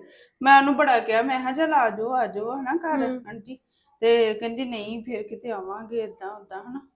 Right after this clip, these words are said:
Speaker 2: ਚੱਲ ਇਹ ਵੀ ਚੰਗਾ ਹੋਇਆ, ਗਰਮੀ ਵੀ ਬੜੀ ਆ।
Speaker 1: ਆਹੋ। ਮੈਂ ਕਿਹਾ, "ਚੱਲ ਪੈਸੇ ਲੈ ਲਓ।" ਕਹਿੰਦੀ, "ਨਹੀਂ, ਅਸੀਂ ਵੀ ਤੇ ਜਾਣਾ ਹੀ ਹੈਗਾ।"
Speaker 2: ਤੇ ਕੀ ਡਾਕਟਰ ਨੇ ਦੱਸਿਆ ਹੁਣ ਬੁਖਾਰ ਕਿੰਨਾ?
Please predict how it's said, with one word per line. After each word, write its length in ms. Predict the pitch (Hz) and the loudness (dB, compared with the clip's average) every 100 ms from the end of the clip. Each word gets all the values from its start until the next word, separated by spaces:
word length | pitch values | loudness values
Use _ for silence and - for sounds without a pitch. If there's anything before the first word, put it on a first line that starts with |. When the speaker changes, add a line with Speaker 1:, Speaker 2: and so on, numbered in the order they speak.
| _ | _
Speaker 2:
ਚੱਲ 220 | 294 302 | 0 4
ਇਹ 100 | 302 | 4
ਵੀ 80 | 294 | 4
ਚੰਗਾ 300 | 339 330 277 | 4 4 4
ਹੋਇਆ, 200 | 302 277 | 4 4
ਗਰਮੀ 320 | 285 302 269 | 4 4 4
ਵੀ 120 | 277 285 | 2 2
ਬੜੀ 300 | 277 220 208 | 0 0 -4
ਆ। 60 | |
Speaker 1:
ਆਹੋ। 420 | 240 240 247 226 175 _ _ _ _ - | -4 -4 -6 -10 -14 _ _ _ _ -4
ਮੈਂ 140 | 254 | 0
ਕਿਹਾ, 120 | 269 | 2
"ਚੱਲ 160 | 320 330 | 2 2
ਪੈਸੇ 380 | 294 220 220 247 | 2 2 0 0
ਲੈ 160 | 285 | 2
ਲਓ।" 240 | 294 247 247 - - | 2 2 -2 -8 -10
ਕਹਿੰਦੀ, 260 | 269 277 | -6 -2
"ਨਹੀਂ, 260 | 285 277 277 | -2 -2 -4
ਅਸੀਂ 260 | 269 240 233 | -6 -8 -8
ਵੀ 80 | |
ਤੇ 120 | 240 262 | -8 -6
ਜਾਣਾ 320 | 247 208 190 | -4 -4 -6
ਹੀ 180 | 262 254 | -8 -10
ਹੈਗਾ।" 200 | 190 208 - _ _ - | -10 -12 -12 _ _ -12
Speaker 2:
ਤੇ 40 | 277 | -8
ਕੀ 200 | 285 285 | -2 2
ਡਾਕਟਰ 320 | 285 277 277 | 2 2 0
ਨੇ 60 | |
ਦੱਸਿਆ 300 | 269 269 269 | 0 0 0
ਹੁਣ 100 | 277 277 | 0 -2
ਬੁਖਾਰ 300 | 269 269 247 | -2 -2 -2
ਕਿੰਨਾ? 300 | 247 240 | -4 -6